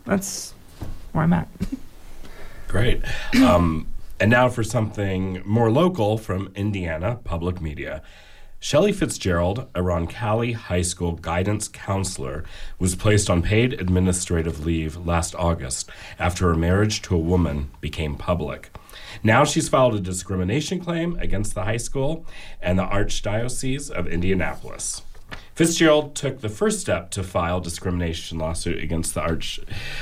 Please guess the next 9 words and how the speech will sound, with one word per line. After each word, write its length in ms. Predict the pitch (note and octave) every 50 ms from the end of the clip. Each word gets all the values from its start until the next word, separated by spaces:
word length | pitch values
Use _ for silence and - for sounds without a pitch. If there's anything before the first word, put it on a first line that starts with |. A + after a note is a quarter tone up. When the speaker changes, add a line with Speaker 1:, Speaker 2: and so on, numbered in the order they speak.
| - -
Speaker 2:
Archdiocese 720 | - F2+ F2 - - G2+ F#2 G2 F#2+ - - G2 F#2+ G2+ -
of 120 | G2 F#2
Indianapolis 600 | F#2 F2+ F#2 F2+ E2+ D#2+ - G#2 - D#3 - -
and 100 | G2+ F#2+
Roncalli 520 | F#2 F2+ F2+ F2+ F2 - G2+ F2+ E2+ F2
High 180 | E2+ F2 F2+ F2+
School 280 | F#2 - - C3 C3 B2
last 420 | A2 F#2+ F#2 F2+ F2 - - -
week. 360 | G2 G#2+ G#2+ D#2 - - -